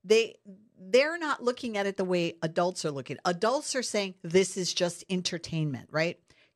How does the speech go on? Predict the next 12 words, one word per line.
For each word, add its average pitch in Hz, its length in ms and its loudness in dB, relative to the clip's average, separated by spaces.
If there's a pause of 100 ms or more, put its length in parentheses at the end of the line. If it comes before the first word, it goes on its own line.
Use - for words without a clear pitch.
Kids, 320 460 -6 (160)
their 220 320 4
brains 294 400 -4
are 233 100 2
not 208 200 -2
working 185 360 -2
like 143 200 -2
that. 123 260 -4
Kids 254 300 -2
are 269 80 2
probably 220 480 0
wondering, 185 640 0